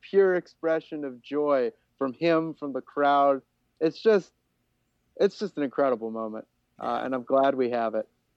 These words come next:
Speaker 2: Yeah. Um, awesome. I, I, I very much agree. Um, all right. So that being said, um,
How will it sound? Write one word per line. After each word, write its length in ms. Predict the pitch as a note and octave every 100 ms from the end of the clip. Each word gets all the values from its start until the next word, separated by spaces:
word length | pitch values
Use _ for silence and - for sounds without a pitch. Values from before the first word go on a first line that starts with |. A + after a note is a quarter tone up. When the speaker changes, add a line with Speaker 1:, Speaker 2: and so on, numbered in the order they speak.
| _
Speaker 2:
Yeah. 200 | - - - _ _ _ _ _ -
Um, 640 | B2 C3 C3 C3 C3 B2+
awesome. 500 | G#2 B2 C3 G#2 F#2 -
I, 300 | A#2+ A#2 C3
I, 180 | B2+ A#2 G#2+
I 80 | A#2+
very 240 | B2+ B2+
much 220 | A#2+ A2+
agree. 460 | A2+ G#2 A2+ G#2 G2
Um, 400 | A#2+ A#2+ A#2+ A#2
all 80 | E3
right. 260 | D3 B2
So 640 | - - D#3+ D3 D3 C#3+ - _ _ _ _ C#3+
that 260 | E3+ F3
being 300 | A#3 A3+ G3
said, 640 | D#3+ - D#3+ C3 A#2 A#2 -
um, 600 | C3 B2+ B2 B2 B2